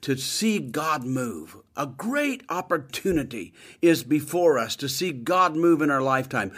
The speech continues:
We're gonna talk about everything revival on this podcast today and other days. So you wanna tell your friends, because you know what? Your friend might be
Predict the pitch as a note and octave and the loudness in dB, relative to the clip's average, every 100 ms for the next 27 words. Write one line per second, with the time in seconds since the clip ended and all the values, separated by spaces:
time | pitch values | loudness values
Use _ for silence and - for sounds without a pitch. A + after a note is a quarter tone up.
0 | - C#3+ A#3 B3 G3+ E3+ D#3 D3+ C3+ C3 | -2 8 8 8 2 2 0 2 2 2
1 | - - A#3 B3+ F#3+ G3 - F#3 F3+ E3+ | 0 -4 0 0 0 -2 0 0 0 -2
2 | D3+ D3+ B2+ A#2 D3 D3+ A#2 G#2 A#2 B2 | 0 2 2 2 4 4 2 -2 -2 -2
3 | B2+ - C3+ B2+ A2+ A#2 G#2 - - - | -4 -4 0 0 0 -4 -4 -6 -14 -16
4 | - C3+ F3 F#3+ F#3+ F#3+ B2+ A#2+ - E3 | -2 4 6 8 6 2 -2 -4 -2 2
5 | D3+ C3 A#2+ G#2 B2+ F3+ G#3 A#3+ - G3+ | 2 2 0 -2 -2 -2 0 0 0 2
6 | E3 B2+ E3 D#3+ A#2 - - - D3 E3 | 2 2 2 2 0 -6 -14 -6 0 2
7 | D3 G#3 F#3 G3 F#3 G3+ G#3+ - G#3+ E3+ | 2 2 4 4 6 6 6 0 2 4
8 | D3 G3 G3 - - - - B2 D3+ F#3 | 4 4 0 -2 -12 -16 -6 0 4 4
9 | F3 C#3 F3 F#3 F#3+ F#3+ | 2 -2 0 0 0 -4